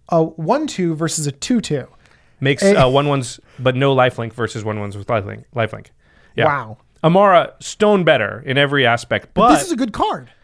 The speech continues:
Speaker 2: Yes, and if I'm already gonna do all the stuff that works with Amara, it's all gonna work with this, and I might as well do it twice. 'Cause if I have a Smuggler's Copter out, I can crew it with both of them and do the thing. So it's just making more things that are gonna work with my Cryptolith Rites, my Gavony Townships, and ultimately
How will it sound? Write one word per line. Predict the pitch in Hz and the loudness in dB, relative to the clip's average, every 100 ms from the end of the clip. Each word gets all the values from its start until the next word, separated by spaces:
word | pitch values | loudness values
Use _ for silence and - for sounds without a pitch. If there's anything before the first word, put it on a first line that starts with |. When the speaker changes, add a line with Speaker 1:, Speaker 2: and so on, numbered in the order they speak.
| _ | _
Speaker 2:
Yes, | 175 180 - | -2 -2 -2
and | 180 247 220 180 - | 0 0 0 -4 -4
if | 190 | 0
I'm | 208 220 | 2 2
already | 277 269 | 0 0
gonna | 165 190 | -2 -4
do | 139 180 | -2 0
all | 190 151 | 2 0
the | |
stuff | - - | -2 -4
that | 139 | -2
works | 143 - | -2 -4
with | 123 | -4
Amara, | 127 185 | 0 0
it's | 135 156 | 0 0
all | 160 | 0
gonna | 156 | 0
work | 131 127 | -4 -4
with | 120 - | -6 -6
this, | 180 | -6
and | 127 | -6
I | 123 | -4
might | 147 | -2
as | 147 | -2
well | 127 | -2
do | 120 | -4
it | 113 | -6
twice. | - 151 - | 0 -2 -2
'Cause | - - - | -16 -14 -2
if | |
I | 247 | 0
have | 254 | 0
a | |
Smuggler's | - 220 254 120 | 0 0 0 -2
Copter | - 127 120 | -2 -4 0
out, | 113 135 - _ _ _ | 0 0 -6 _ _ _
I | 180 | -4
can | 208 208 | -2 -6
crew | - 147 | -2 -2
it | 165 | 0
with | 156 147 | -4 -2
both | 311 127 | -4 -4
of | 107 | -10
them | - _ _ _ - | -14 _ _ _ -6
and | 147 | -4
do | 147 160 | -2 -2
the | |
thing. | 156 262 120 110 | -4 -6 -8 -4
So | - 143 135 131 | 2 4 2 0
it's | 143 - | -6 -8
just | 151 | -4
making | 139 143 143 156 | -2 -2 -2 -4
more | 139 131 135 | -4 -2 -4
things | 131 147 127 104 104 - - _ _ _ _ | -4 -6 -8 -8 -10 -14 -18 _ _ _ _
that | 123 | -2
are | 117 | 0
gonna | 117 | -2
work | 110 117 113 | 0 -2 -2
with | 113 117 | -6 -4
my | 107 104 | -4 -4
Cryptolith | 120 110 110 104 | -8 -8 -8 -6
Rites, | 104 101 - | -4 -4 -6
my | 104 | -6
Gavony | 101 101 98 | -4 -4 -8
Townships, | - 95 - 98 - | -10 -12 -10 -14 -12
and | 98 98 | -14 -12
ultimately | 101 - 95 95 95 | -12 -12 -14 -14 -14